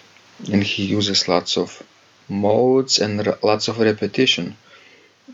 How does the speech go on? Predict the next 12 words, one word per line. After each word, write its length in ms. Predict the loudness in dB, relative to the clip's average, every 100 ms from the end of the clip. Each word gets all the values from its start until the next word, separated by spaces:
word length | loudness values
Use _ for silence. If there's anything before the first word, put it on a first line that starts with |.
| -8
Mm, 560 | -4 -4 -4 -6 -4
so 300 | 0 0 0
there 180 | 2 2
are 380 | 2 2 2 2
a 60 | 0
couple 400 | -2 0 0 0
of 100 | -2 -12 -4 -2
episodes 800 | -2 0 -2 2 2 0 -2
in 220 | -2 -2 0
this 300 | 0 0 -2
piece 400 | -4 -2 -2 -2 0
that 260 | 0 0